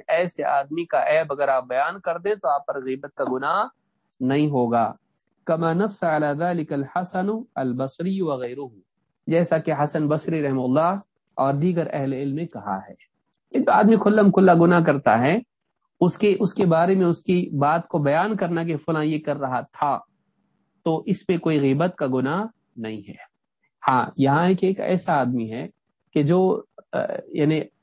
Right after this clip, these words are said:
نیک انسان ہے، اچھی زندگی گزارتا ہے، اس کا کوئی عیب آپ کے سامنے آ جائے، ایسے انسان کی عزت خراب نہیں کی جا سکتی۔ جو خود ہی اپنی عزت ساری دنیا میں خراب کیے ہوئے ہو اور وہ کھلم کھلا گناہ کرتا ہو،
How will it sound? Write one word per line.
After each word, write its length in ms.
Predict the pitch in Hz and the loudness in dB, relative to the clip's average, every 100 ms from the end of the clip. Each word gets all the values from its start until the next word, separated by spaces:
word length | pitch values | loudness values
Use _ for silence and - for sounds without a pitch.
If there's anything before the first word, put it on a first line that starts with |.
| - 175 | -10 -2
نیک 280 | 165 240 247 | 2 2 2
انسان 420 | 175 - 117 101 117 | -2 0 -2 -2 -8
ہے، 60 | - _ _ _ _ _ _ _ - | -18 _ _ _ _ _ _ _ -4
اچھی 280 | 147 - | -2 2
زندگی 380 | 185 170 165 165 | 2 2 2 2
گزارتا 520 | 147 123 127 127 120 | 2 2 0 0 -2
ہے، 160 | 117 190 - _ _ _ _ - | -2 -6 -10 _ _ _ _ -4
اس 140 | 208 | -4
کا 140 | 208 233 | 0 2
کوئی 220 | 202 175 | 2 2
عیب 220 | 190 165 165 | 2 2 2
آپ 220 | 147 151 | 0 -4
کے 80 | 139 | -6
سامنے 380 | 143 131 127 123 | -4 -2 -4 -4
آ 120 | 117 | -8
جائے، 300 | 117 139 185 226 _ - | -2 -2 -2 -6 _ -2
ایسے 300 | 165 156 139 | -2 -2 -4
انسان 400 | 123 131 131 139 | -4 -4 -4 -4
کی 120 | 127 | -4
عزت 200 | 120 127 - | -4 -6 -2
خراب 280 | 113 151 196 _ _ _ _ - | 0 0 -2 _ _ _ _ -4
نہیں 200 | 135 151 | -2 0
کی 160 | 135 123 | 0 0
جا 180 | 117 | -2
سکتی۔ 340 | 113 110 - 123 | -4 -14 -8 -4
جو 120 | 160 | -4
خود 240 | - 175 | -2 -2
ہی 100 | 202 | 0
اپنی 240 | 220 214 196 | -2 -2 -2
عزت 240 | 170 180 | -2 -4
ساری 220 | 175 170 160 | -4 -2 -2
دنیا 280 | 147 165 | -2 -2
میں 120 | 170 143 | -4 -6
خراب 380 | 143 151 170 | -4 -4 -6
کیے 160 | _ 127 | _ -10
ہوئے 120 | 104 98 | -10 -14
ہو 60 | - _ _ _ _ | -20 _ _ _ _
اور 160 | - 143 | 0 2
وہ 200 | 156 156 | 2 0
کھلم 340 | 165 196 196 | 2 2 2
کھلا 200 | 190 180 156 | 2 2 2
گناہ 280 | 151 170 | 2 2
کرتا 340 | 170 131 127 | 0 -2 -2
ہو، 120 | 135 | -2